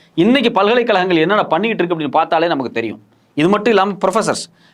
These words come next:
கிட்டத்தட்ட பாத்தீங்க அப்படின்னா, டோட்டலா டீச்சிங் ஃபேக்கல்டி, மொத்த பேராசிரியர் எண்ணிக்கை ஆயிரத்தி அஞ்சு. இதுல கிட்டத்தட்ட ஜெனரல் கோட்டால இருந்து வந்தவங்க மட்டும் எட்நூத்தி அறுபத்தி நாலு பேர், ஓ பி சி பிரிவு நாற்பத்தொன்னு, அது மட்டும் இல்லாம, எஸ் சி பிரிவு அறுபத்தொன்பது,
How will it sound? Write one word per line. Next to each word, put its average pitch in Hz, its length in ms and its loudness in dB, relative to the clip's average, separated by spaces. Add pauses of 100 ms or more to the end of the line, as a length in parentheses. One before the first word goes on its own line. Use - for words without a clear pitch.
கிட்டத்தட்ட 220 440 0
பாத்தீங்க 180 280 0
அப்படின்னா, 165 540 0
டோட்டலா 214 540 0
டீச்சிங் 233 280 -2
ஃபேக்கல்டி, 156 320 0
மொத்த 156 240 -2
பேராசிரியர் 175 540 0
எண்ணிக்கை 160 380 -2 (280)
ஆயிரத்தி 185 520 2
அஞ்சு. 135 360 0 (440)
இதுல 180 260 2
கிட்டத்தட்ட 220 680 -2 (160)
ஜெனரல் 214 300 2
கோட்டால 214 320 0
இருந்து 175 220 0
வந்தவங்க 156 320 0
மட்டும் 143 240 0
எட்நூத்தி 175 380 0
அறுபத்தி 131 280 0
நாலு 104 140 -4
பேர், 120 220 -6 (640)
ஓ 180 180 2
பி 190 100 2
சி 175 160 0
பிரிவு 160 260 2
நாற்பத்தொன்னு, 143 680 -2
அது 143 160 -2
மட்டும் 170 240 0
இல்லாம, 143 260 2
எஸ் 131 160 0
சி 185 120 0
பிரிவு 143 220 0
அறுபத்தொன்பது, 139 680 -2